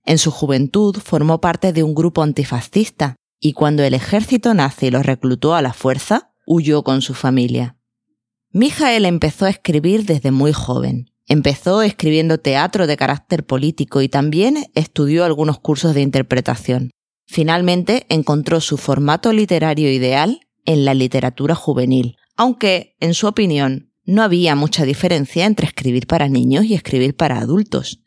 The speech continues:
Él escribía para personas.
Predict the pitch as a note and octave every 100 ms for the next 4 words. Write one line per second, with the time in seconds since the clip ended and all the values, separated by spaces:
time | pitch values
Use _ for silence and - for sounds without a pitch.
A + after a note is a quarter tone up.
0 | _ D#3+ F#3 C4+ - _ C#3+ - C3 B2+
1 | D3 F3+ - - B2 A2+ G#2 - C#3+ C#3+
2 | A2 - -